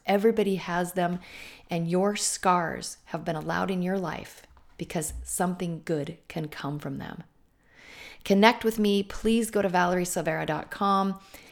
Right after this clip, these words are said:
Get on my mailing list. I have a free ebook that you can get, and I'd love to connect with you in my membership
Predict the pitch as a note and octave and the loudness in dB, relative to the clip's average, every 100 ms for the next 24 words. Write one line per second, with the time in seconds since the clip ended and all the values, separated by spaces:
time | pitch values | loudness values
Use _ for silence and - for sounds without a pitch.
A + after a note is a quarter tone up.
0 | - F#3+ F3+ E3+ D#3+ E3 G#3+ A3 A3 A3+ | -2 2 2 2 0 2 4 6 6 4
1 | D#3+ D#3 D3+ - - F#3+ - G#3 G#3 A3+ | 2 0 -2 -2 0 0 2 0 6 6
2 | A3+ - - - - - - - E3 - | 4 -4 -20 -20 -20 -20 -16 0 0 2
3 | F3+ F3+ E3 G#3 B3 - - - - E3+ | -2 -2 2 4 4 2 -2 -6 -2 0
4 | D#3+ D#3 D#3 D#3 E3 F#3+ F#3+ F#3 - F3+ | 0 0 0 0 2 2 2 0 0 2
5 | E3 D#3+ D#3 D#3 - - G3 G3+ G3 - | 2 2 0 -2 -6 -2 0 0 -4 -2
6 | F#3+ F3+ - D#3+ F3 D#3+ D3 D#3 F#3 G#3 | 0 0 -2 -4 -2 -2 -4 2 4 4
7 | A3 - G#3 G#3 | 4 4 2 0